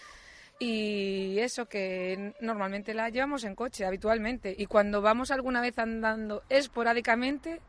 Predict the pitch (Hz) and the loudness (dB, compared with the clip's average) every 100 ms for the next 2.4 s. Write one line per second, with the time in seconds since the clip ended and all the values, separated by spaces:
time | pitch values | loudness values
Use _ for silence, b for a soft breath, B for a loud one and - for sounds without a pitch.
0 | - - 277 277 285 247 247 226 233 214 | -16 -8 -6 -6 -12 -4 -2 -2 -4 -6
1 | 214 254 247 233 226 226 262 277 269 254 | -4 -4 -4 -6 -8 -6 -6 -4 -6 -6
2 | 262 254 294 320 | 0 2 4 2